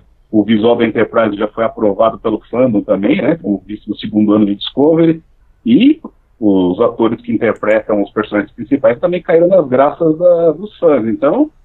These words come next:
só resta aguardar e torcer muito aí, porque é, acredito que todo mundo quer ver as aventuras da Enterprise comandada pelo Christopher Pike.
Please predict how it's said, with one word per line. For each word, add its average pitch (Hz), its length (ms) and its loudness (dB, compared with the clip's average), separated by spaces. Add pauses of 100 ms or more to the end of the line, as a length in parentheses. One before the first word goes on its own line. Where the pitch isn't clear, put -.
(220)
só 196 200 -2
resta 180 400 0 (140)
aguardar 208 720 0
e 302 80 0
torcer 302 360 -4
muito 220 300 -4
aí, 165 200 0
porque 147 260 -6
é, 190 380 -4 (220)
acredito - 400 -4
que - 120 -16
todo 170 240 -4
mundo 185 260 -8
quer 156 420 0 (340)
ver 131 120 0
as 151 120 2
aventuras 165 560 0
da 165 80 -2
Enterprise 160 800 -2
comandada 156 460 0
pelo 165 220 -4
Christopher 156 420 -10
Pike. 110 340 0